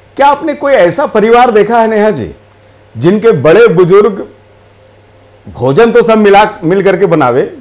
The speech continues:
बच्चे बड़े बुजुर्ग छोटे सभी मिल करके भोजन बनावे और भोजन की थाली परोस करके बड़े बूढ़े सब खा ले और जूठन छोड़ दे छोटे के लिए?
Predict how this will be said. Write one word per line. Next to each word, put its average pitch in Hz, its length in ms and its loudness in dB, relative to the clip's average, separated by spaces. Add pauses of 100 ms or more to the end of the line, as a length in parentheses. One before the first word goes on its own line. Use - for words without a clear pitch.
(320)
बच्चे 151 480 -6 (1000)
बड़े 110 240 -2
बुजुर्ग 127 360 -4
छोटे 113 280 -6
सभी 131 220 -4
मिल 127 180 -6
करके 139 220 -6
भोजन 104 320 -8
बनावे 123 480 -6 (560)
और 202 120 0
भोजन 190 400 0
की 269 160 -6
थाली 202 460 -2
परोस 220 380 0
करके 233 300 0
बड़े 196 320 2
बूढ़े 202 300 2
सब 208 260 -4
खा 160 260 0
ले 202 280 2 (600)
और 139 140 0
जूठन 151 500 -4
छोड़ 185 300 -4
दे 185 120 0
छोटे 185 320 -6
के 180 120 -8
लिए? 175 220 -10